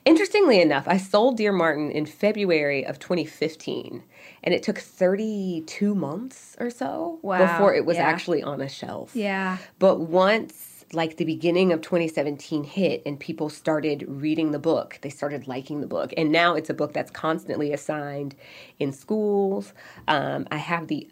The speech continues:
Speaker 1: utter privilege of getting to, like, travel around the country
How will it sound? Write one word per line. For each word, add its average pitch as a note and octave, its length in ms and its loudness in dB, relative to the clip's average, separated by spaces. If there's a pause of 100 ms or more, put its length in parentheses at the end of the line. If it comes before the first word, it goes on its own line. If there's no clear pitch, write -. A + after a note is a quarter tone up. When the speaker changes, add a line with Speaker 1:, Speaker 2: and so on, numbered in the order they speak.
(100)
Speaker 1:
utter E3+ 300 4
privilege D#3 720 0
of C#3 140 -2
getting D3 240 -2
to, D#3 120 -6
like, C#3+ 220 -6
travel E3+ 360 0
around C#3+ 160 0
the C#3 60 -4
country C#3+ 680 -2